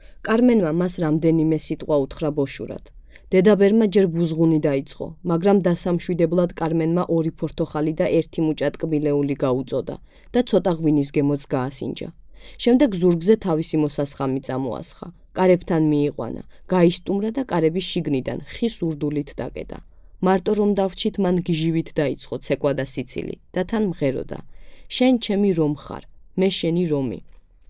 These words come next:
მე ოთახის შუაგულში ვიდექი, ჩვენი ამანათებით დატვირთული და არ ვიცოდი, სად რა დამეწყო“. მან ყველაფერი ძირს დამაყრევინა,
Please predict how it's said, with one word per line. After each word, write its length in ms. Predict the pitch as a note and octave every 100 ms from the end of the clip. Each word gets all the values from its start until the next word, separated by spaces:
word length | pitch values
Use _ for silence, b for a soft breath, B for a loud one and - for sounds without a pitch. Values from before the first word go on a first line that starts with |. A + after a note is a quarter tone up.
| - - -
მე 140 | A3+
ოთახის 420 | A3 F3 F3+ F3+ F3
შუაგულში 640 | - E3+ D#3 D#3+ - D3+
ვიდექი, 440 | D3 C#3 F#2+ - - B B B
ჩვენი 320 | - F#3+ F#3
ამანათებით 640 | E3 D#3+ D#3 D3 D3+ C#3+ C#3
დატვირთული 640 | D3 C#3 C3 C3+ - E3
და 100 | E3+ F#3+
არ 120 | F3+
ვიცოდი, 380 | F#3+ - C3 -
სად 240 | - C#3
რა 140 | D3 C#3
დამეწყო“. 500 | C#3 A2+ C#2 - - - b b b -
მან 180 | G#3+ B3
ყველაფერი 580 | - F3 E3 F3 E3+
ძირს 280 | E3+ F3+ D#3+
დამაყრევინა, 760 | - D3+ D3 C#3 C#3 B2+ -